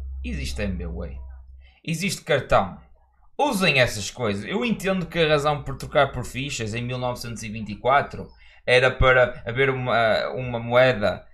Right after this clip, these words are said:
eh, centralizada que é para ser mais fácil para os comerciantes, eh, de adquirirem o dinheiro e depois trocam as fichas por dinheiro a sério.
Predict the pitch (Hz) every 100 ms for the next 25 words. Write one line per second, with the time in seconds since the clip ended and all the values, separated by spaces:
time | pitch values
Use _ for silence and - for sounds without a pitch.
0 | - 107 117 107 127 123 123 113 104 120
1 | 123 117 - 101 117 123 117 107 - 117
2 | 117 113 101 123 123 117 - 113 - 104
3 | 113 117 - - - _ _ - 113 110
4 | 107 104 104 98 98 113 110 107 107 104
5 | - 110 107 107 104 101 110 101 107 -
6 | 110 104 98 113 101 101 104 95 98 90
7 | 82 - -